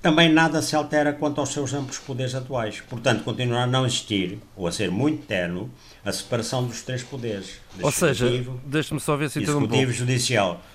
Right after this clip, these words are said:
Speaker 2: Adolfo,
Speaker 1: Diga, diga.
Speaker 2: desculpa, desculpa interromper. Ou seja, a, a eleição do Presidente da República não, continua a não ser uma eleição direta, nominal. É, é o, é o
Speaker 1: Não, não,
Speaker 2: número,
Speaker 1: não.
Speaker 2: é isso, portanto.
Speaker 1: Exato,
Speaker 2: É como
Speaker 1: não, não
Speaker 2: agora,
Speaker 1: fica
Speaker 2: como
Speaker 1: claro.
Speaker 2: agora acontece, justamente.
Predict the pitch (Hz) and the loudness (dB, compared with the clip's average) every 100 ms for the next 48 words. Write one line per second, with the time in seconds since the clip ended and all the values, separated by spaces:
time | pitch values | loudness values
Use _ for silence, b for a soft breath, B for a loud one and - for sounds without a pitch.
0 | B 131 131 90 104 95 - 156 147 - | B 2 4 2 -4 -6 -2 -2 -2 -4
1 | 147 135 135 127 - 165 156 123 120 95 | -2 0 0 0 0 0 2 2 0 -4
2 | - 151 160 151 156 165 - 151 131 131 | 0 2 2 2 2 0 2 2 2 -2
3 | 123 143 120 110 - 143 147 160 151 B | 0 0 0 -2 -2 -2 -2 -2 -4 B
4 | B B - 147 147 - 143 160 160 170 | B B 0 2 2 2 2 4 4 2
5 | 160 175 170 165 175 160 160 175 165 156 | 2 2 2 0 0 2 2 2 0 0
6 | 151 160 185 170 117 117 123 120 - 135 | 2 2 2 0 0 -2 -2 -2 -2 -2
7 | 131 127 104 110 98 101 92 87 78 - | -2 0 4 6 8 6 4 2 -4 -12
8 | - - 123 127 - - 110 98 - - | -12 -4 -2 -4 -10 -8 -8 -8 -12 -20
9 | B B B B B - - 104 92 95 | B B B B B -20 -10 -4 2 2
10 | - 110 151 170 151 139 143 143 147 147 | 4 4 6 8 8 6 4 4 4 2
11 | 165 139 123 104 110 117 104 82 | 2 0 -2 -4 -6 -2 -4 -6